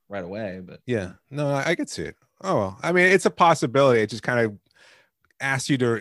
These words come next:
Speaker 2: evaluate what's more important, having that star, especially a guy who can score fifty points on a nightly basis, or the versatility of Bam. It's not to knock what Bam can do. I think, uh, if anybody speaks highly about Bam, it's you and I, but at the same time,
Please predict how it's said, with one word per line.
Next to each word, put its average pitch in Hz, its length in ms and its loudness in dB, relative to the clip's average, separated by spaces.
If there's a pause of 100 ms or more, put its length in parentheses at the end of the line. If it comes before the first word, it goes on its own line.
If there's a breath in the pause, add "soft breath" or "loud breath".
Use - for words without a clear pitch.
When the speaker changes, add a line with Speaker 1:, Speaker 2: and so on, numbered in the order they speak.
Speaker 2:
evaluate 117 680 0
what's 113 240 -6
more 110 160 -6
important, 95 420 -10
having 101 300 -8
that 98 160 -6
star, 101 440 0
especially 101 360 -6
a - 20 -8
guy 98 200 -2
who 98 60 -4
can 98 120 -6
score 98 340 -4
fifty - 300 -8
points 98 380 -8
on 90 80 -10
a 87 60 -10
nightly 95 300 -6
basis, 90 600 -10
or 87 280 -6
the 90 80 -10
versatility 92 580 -6
of 80 120 -10
Bam. 92 240 -8
It's 90 140 -14
not 135 180 -2
to 131 100 -2
knock 120 360 2 (300 loud breath)
what 113 140 0
Bam 113 240 2
can 104 140 -4
do. 113 180 0
I 90 60 -2
think, 87 320 -10
uh, 95 60 -12
if 95 180 -8
anybody 110 400 0
speaks - 320 -6
highly 107 280 0
about 87 260 -4
Bam, 101 260 -6
it's 92 220 -10
you 107 220 -2
and 92 100 -4
I, 127 180 -4
but 90 200 -6
at 87 180 -12
the - 80 -14
same 98 200 -8
time, 104 320 -8